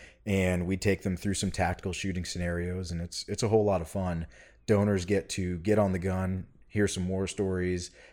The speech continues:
and, uh, it gives them an even greater reason to give in these, uh, charity events.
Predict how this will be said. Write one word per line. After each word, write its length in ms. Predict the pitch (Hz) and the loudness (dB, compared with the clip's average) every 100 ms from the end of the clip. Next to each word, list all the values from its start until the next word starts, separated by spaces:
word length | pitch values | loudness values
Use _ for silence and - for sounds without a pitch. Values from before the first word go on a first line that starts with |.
| _ | _
and, 280 | 101 92 85 | -2 0 0
uh, 120 | 87 - | -2 0
it 200 | 101 85 | -2 2
gives 260 | 117 104 | 4 4
them 260 | 92 98 90 - | 4 0 0 -2
an 220 | 95 87 | -4 -4
even 380 | 110 107 90 82 | -2 0 0 -4
greater 380 | 82 90 87 82 | -4 -2 -2 -4
reason 400 | 76 73 73 71 | -6 -8 -10 -8
to 100 | 90 | -10
give 420 | 78 82 76 73 - | -6 -6 -6 -8 -8
in 160 | 82 | -8
these, 380 | 76 73 73 - | -6 -8 -10 -10
uh, 160 | 73 71 | -10 -6
charity 440 | - 87 73 64 | -4 -4 -4 -8
events. 480 | 60 73 64 - - | -10 -12 -12 -12 -14